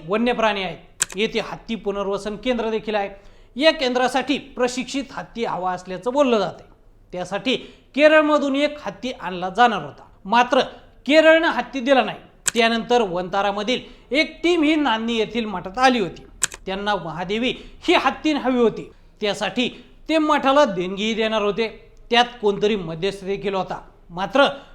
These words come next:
मठानं हत्तीनीला वंतारा केंद्रावर देण्यास नकार दिल्याचं बोललं जाते. पेटाची एंट्री ते कायदेशीर लढाई. त्यानंतर प्राण्यांच्या संरक्षणासाठी असलेल्या पेटाची एंट्री झाली आहे. या हत्तीनीची दुरावस्था झाली असून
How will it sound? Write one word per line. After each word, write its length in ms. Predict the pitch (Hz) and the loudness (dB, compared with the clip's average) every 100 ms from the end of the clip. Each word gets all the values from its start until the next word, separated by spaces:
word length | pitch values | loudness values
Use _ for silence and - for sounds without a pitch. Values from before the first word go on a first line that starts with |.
| - | -6
मठानं 400 | 220 262 294 311 | 0 2 4 4
हत्तीनीला 600 | 240 247 - 262 262 269 | 2 0 -2 -2 2 2
वंतारा 500 | 202 180 180 208 208 | 2 -4 -4 -2 -2
केंद्रावर 440 | - 185 175 185 | -4 -8 -6 -6
देण्यास 440 | 170 180 226 214 - - - 185 | -6 -4 -4 -4 -8 -20 -16 -2
नकार 380 | 233 233 247 | 0 2 0
दिल्याचं 400 | 208 208 185 226 | 0 -4 -6 -2
बोललं 240 | 247 247 214 | 2 2 2
जाते. 360 | 175 - - _ - - | -4 -10 -18 _ -6 0
पेटाची 520 | 285 285 320 320 285 | 0 2 2 2 2
एंट्री 320 | 269 240 254 - - _ - | 2 2 -4 -8 -16 _ -2
ते 80 | 233 | -2
कायदेशीर 580 | 233 180 180 175 220 226 | -2 -8 -6 -6 -4 2
लढाई. 280 | 269 220 - - _ _ | 4 4 -2 -16 _ _
त्यानंतर 500 | 269 302 330 320 349 | 2 2 2 0 0
प्राण्यांच्या 580 | 359 277 226 226 233 254 | 0 2 2 0 -2 -2
संरक्षणासाठी 880 | 240 214 190 190 214 208 214 214 254 | -2 -4 -4 -4 -4 -4 -4 -2 -4
असलेल्या 420 | 185 - 208 240 - - - - - | -4 -4 0 0 0 -10 -20 -10 0
पेटाची 480 | 285 285 285 285 247 | 2 4 0 2 2
एंट्री 300 | 240 220 208 | 2 0 -2
झाली 220 | 185 175 | -2 -4
आहे. 540 | - - - - 185 | -12 -20 -20 -14 0
या 120 | 240 | 2
हत्तीनीची 560 | 196 190 - 220 220 247 | 2 -2 -8 -6 -6 -6
दुरावस्था 520 | 180 185 196 190 214 | -6 -4 -4 -4 -4
झाली 260 | 196 185 196 | -2 0 -2
असून 280 | 196 262 | -2 -4